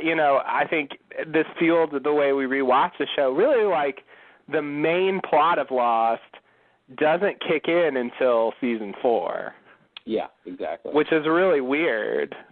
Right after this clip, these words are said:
Speaker 1: but, you know, I think basically they, they were spinning their wheels until they knew, uh, when, when they could end the show.
Speaker 2: You, you call it spinning their wheels, they call it setting up the characters
Speaker 1: <laughs>
Speaker 2: and the main, you know, the main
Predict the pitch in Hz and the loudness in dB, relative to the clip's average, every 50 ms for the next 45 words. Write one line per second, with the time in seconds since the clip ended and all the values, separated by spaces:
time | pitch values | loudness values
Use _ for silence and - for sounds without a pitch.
0 | _ - 131 135 131 123 123 123 117 120 110 - - _ _ _ - _ _ _ | _ -4 0 2 4 4 6 4 4 2 0 -4 -12 _ _ _ -20 _ _ _
1 | _ - 143 143 139 127 123 123 - 151 151 147 127 123 151 147 151 147 - 160 | _ -4 -2 0 0 0 0 0 0 -2 -2 -2 -2 0 0 0 0 0 -2 -4
2 | - - 151 143 139 139 135 131 127 127 123 123 123 120 123 120 123 123 123 120 | 0 2 2 2 2 2 0 -2 0 0 2 2 2 2 0 0 0 -2 -2 -4
3 | - - _ _ _ _ _ _ _ _ 127 131 143 156 156 165 170 - - - | -8 -12 _ _ _ _ _ _ _ _ -10 -2 0 2 4 4 2 0 0 -2
4 | 190 185 196 196 190 185 185 208 233 240 190 156 139 139 131 - - 143 139 139 | 0 2 2 2 2 2 2 2 2 2 0 0 -2 -4 -6 -4 -2 0 0 0
5 | 135 135 135 139 143 143 147 147 147 139 131 - - _ _ _ 135 135 131 131 | 0 0 -2 0 0 2 2 2 2 2 0 -4 -6 _ _ _ 0 2 4 4
6 | 131 127 120 - - 135 143 135 135 131 131 - - 143 139 131 135 131 - - | 4 2 0 -2 -4 -4 -4 -4 -2 -6 -8 -6 -2 -2 -2 0 -2 -4 -2 0
7 | 131 131 165 190 123 101 - - - - - - 69 69 67 - - _ _ _ | 0 0 2 0 -4 -4 -4 -6 -6 -6 -2 -2 0 0 -2 -2 -6 _ _ _
8 | _ _ - - - - - - - _ _ - 285 277 302 277 240 214 226 233 | _ _ -20 -20 -20 -20 -20 -20 -20 _ _ -8 -6 -4 -4 -4 -2 -2 0 4
9 | 254 269 247 240 - - - 214 240 254 240 - 262 233 226 214 214 220 - - | 4 4 4 2 -4 -10 -6 -4 -4 -4 0 2 4 4 4 4 2 -2 -4 -2
10 | 196 185 180 175 170 160 156 156 156 160 156 156 147 147 156 151 147 143 - - | 0 0 0 0 0 -2 0 2 4 4 4 4 2 2 0 0 0 -2 -4 -2
11 | 143 135 131 123 113 - - 147 131 127 120 117 - - 113 - 139 120 117 117 | -2 -2 -2 -2 -6 -4 -4 -2 -2 -2 -4 -6 -6 -8 -4 0 2 2 4 2
12 | 113 - - 131 117 110 110 107 107 - - - 214 - - 254 240 - - - | 0 -2 -2 0 2 4 4 4 4 4 4 2 0 2 0 -2 -2 0 0 -2
13 | 277 233 226 233 220 277 - 113 226 113 113 110 107 110 - - 127 120 117 110 | 0 0 0 -2 0 0 2 2 2 2 2 0 0 -2 -4 -6 -6 -4 -2 0
14 | 107 107 107 104 107 104 110 110 107 104 | 0 0 0 0 0 0 0 -2 -2 -4